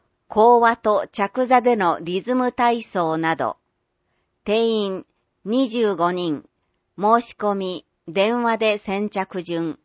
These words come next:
九月二日月曜日から。保健相談。日時、九月四日水曜日、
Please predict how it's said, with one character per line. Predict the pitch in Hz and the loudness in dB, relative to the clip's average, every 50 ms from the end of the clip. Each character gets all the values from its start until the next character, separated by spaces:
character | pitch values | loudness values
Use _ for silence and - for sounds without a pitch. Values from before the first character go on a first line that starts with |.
| _ _ _ _ _ _ _ _ | _ _ _ _ _ _ _ _
九 | - 269 262 | -6 -2 2
月 | 262 254 247 - - 185 | 4 4 2 2 -4 -8
二 | 156 180 156 - 190 180 | -8 -8 -12 -10 -10 -6
日 | - 185 170 156 - - | -2 2 2 2 0 -2
月 | 170 185 196 202 - - 254 | -4 -4 -4 -4 -4 -6 0
曜 | 269 262 254 233 214 | 2 4 4 4 2
日 | 160 165 156 | 2 -2 -8
か | - 165 156 151 | -6 -6 -4 -4
ら。 | 147 135 - _ _ _ _ _ _ _ _ _ _ _ _ _ _ _ _ _ _ _ _ _ _ _ _ _ _ _ _ _ _ _ _ _ _ _ _ _ _ _ | -4 -6 -6 _ _ _ _ _ _ _ _ _ _ _ _ _ _ _ _ _ _ _ _ _ _ _ _ _ _ _ _ _ _ _ _ _ _ _ _ _ _ _
保 | - 196 - | -2 -2 0
健 | - 262 262 262 262 262 | 2 0 2 2 0 -2
相 | - - 254 240 233 220 202 | -2 0 0 2 2 2 2
談。 | 185 170 151 143 131 - _ _ _ _ _ _ _ _ _ _ | 2 0 0 -2 -6 -10 _ _ _ _ _ _ _ _ _ _
日 | - 208 247 233 - 233 220 | -8 -8 -8 -8 -6 -8 -8
時、 | 175 147 160 151 - _ _ _ _ _ _ _ _ _ - | -6 -6 -6 -8 -8 _ _ _ _ _ _ _ _ _ -8
九 | - 254 | -6 0
月 | 226 254 247 247 - - 185 | 2 2 2 2 0 -4 -2
四 | 170 165 170 _ _ - | 0 0 0 _ _ -4
日 | 190 175 180 | -2 -2 -2
水 | - - 208 226 240 233 240 | -2 -6 -6 -6 -4 0 2
曜 | 247 247 240 220 190 | 4 4 6 4 2
日、 | 160 156 147 110 - | 0 -2 -8 -8 -10